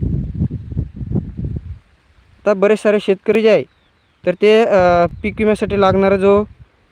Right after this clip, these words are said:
हमीपत्र आहे, तर ते हमीपत्र, अ, कुठून घ्यायचं हे देखील विचारत आहेत. तर जे हमीपत्र आहे, तर त्याची खाली ते डिस्क्रिप्शनमध्ये, म्हणजे याच व्हिडिओच्या डिस्क्रिप्शनमध्ये मी जी लिंक आहे, तर ती दिलेली आहे.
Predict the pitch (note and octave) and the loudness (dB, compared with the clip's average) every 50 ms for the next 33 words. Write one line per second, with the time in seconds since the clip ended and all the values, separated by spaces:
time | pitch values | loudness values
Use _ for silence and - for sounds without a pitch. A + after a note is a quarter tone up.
0 | _ _ _ _ - - - - - - - - D#3 F3 F#3 F3+ - G3+ F#3+ - | _ _ _ _ -16 -16 -16 -18 -20 -20 -10 -6 -2 0 0 0 0 -2 0 2
1 | A3 G3+ F3 D#3 - F3+ D3 - G3 G3 G3 G3 F3+ D3 E3+ F3+ F3 - G3 F3+ | 2 2 2 0 -2 -4 -2 0 2 2 2 2 2 0 -2 -2 -2 -2 -2 -2
2 | G3+ G3+ G3+ G#3 A3 G#3+ - - F#3 F3 F3 - - G3 - G3+ G3+ F#3+ F#3 F3 | 0 0 2 0 0 -4 -4 -2 -2 -2 0 -2 -4 -2 -2 0 0 0 0 -2
3 | E3 - F3+ F#3 F3 F#3+ F#3+ - G3+ F#3 F#3 - F#3+ F3+ E3+ E3+ E3 F3 - - | -2 -2 -2 0 0 0 -2 -2 -4 -6 -4 -4 -4 -2 -2 -2 -2 -2 -2 -4
4 | G#3 G#3+ - _ _ _ _ _ - F3 D#3+ G3 F#3+ F3 F3+ F#3 F#3+ A3+ G#3+ A3 | -4 -4 -6 _ _ _ _ _ -16 -4 -2 0 0 2 0 0 0 0 0 2
5 | A3 G#3 F3+ - F#3+ F#3 - - - E3+ - F#3+ F#3 F#3 F#3 - G3+ G3+ G3+ F#3 | 0 0 0 0 -2 -2 -2 -4 -4 -4 -4 -2 -2 -2 0 2 2 0 2 0
6 | F3 F#3+ - - - F#3+ F#3 - G#3 G3 G3 F#3+ F#3+ F3+ E3+ E3+ E3 F3+ F#3+ G3+ | -2 -6 -8 -10 -12 -12 -6 -4 -2 0 0 0 0 0 0 0 0 0 0 0
7 | - G3 F3+ E3+ F3+ E3 G3 F3+ F3 - - F#3 F3 - - F#3 F#3 F#3 F3 F3+ | 0 -2 -4 -4 -2 -2 -4 -4 -4 -6 -6 -8 -8 -4 -4 -2 -2 0 0 0
8 | F3+ F3+ F#3 F3+ E3 F3+ F3+ F3+ F#3 G#3 A3 - A3+ G3 D#3+ B2 - - - - | 0 0 0 -2 -2 -6 -4 -2 -2 -2 0 2 2 2 2 0 -2 -8 -18 -20
9 | - - - - - F#3 F3+ - - G3+ F3+ F#3+ A3 A3 A3+ A3+ A3 G3 D3 | -20 -20 -18 -4 -2 -2 -2 0 -2 -2 0 2 2 2 4 4 4 2 2